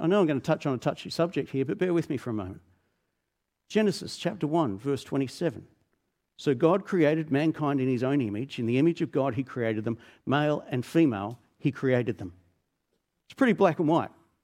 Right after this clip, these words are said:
yes? Yeah? Well, if we go to Doctor Google, it says regarding a person's gender that people have choices.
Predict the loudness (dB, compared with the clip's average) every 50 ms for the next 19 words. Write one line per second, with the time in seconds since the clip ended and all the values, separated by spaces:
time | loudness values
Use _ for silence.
0 | _ _ 0 2 2 0 -2 -8 -18 -20 _ _ _ _ _ _ _ _ _ _
1 | _ _ _ _ _ _ _ _ _ _ _ _ _ _ _ _ _ _ _ _
2 | _ _ _ _ _ _ _ _ _ _ _ _ _ _ _ _ _ _ _ _
3 | -4 -2 0 2 2 2 0 -2 -8 -16 _ _ _ _ _ _ _ _ _ _
4 | _ _ _ _ 4 4 4 4 2 2 4 4 4 4 4 4 4 4 2 2
5 | 2 -2 -2 4 4 4 4 6 4 4 2 2 2 0 -6 _ _ _ _ _
6 | _ _ _ _ _ _ _ _ _ _ _ _ _ _ _ _ _ _ _ _
7 | _ _ _ _ _ _ _ _ _ _ _ _ _ -10 -8 -6 4 6 6 6
8 | 6 4 2 2 4 4 4 4 4 4 4 2 2 4 2 0 0 0 2 2
9 | 2 4 4 2 2 2 2 -2 -2 _ _ _ _ _ _ _ _ _ _ _
10 | _ _ _ _ _ _ _ _ _ _ _ _ _ _ _ 0 4 4 4 4
11 | 4 2 2 2 2 2 0 0 0 0 -2 -8 -14 -18 -20 -20